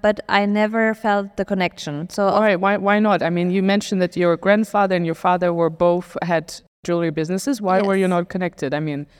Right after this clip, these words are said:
Speaker 2: I can see that at the dinner table, everyone is showing their gemstones, and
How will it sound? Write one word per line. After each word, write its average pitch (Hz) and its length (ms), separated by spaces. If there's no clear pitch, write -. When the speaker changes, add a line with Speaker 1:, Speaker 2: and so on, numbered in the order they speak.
Speaker 2:
I 190 100
can 208 200
see 208 180
that 185 180
at 175 140
the 185 60
dinner 190 320
table, 170 440
everyone 160 360
is 156 100
showing 160 360
their 151 240
gemstones, 160 840
and 202 100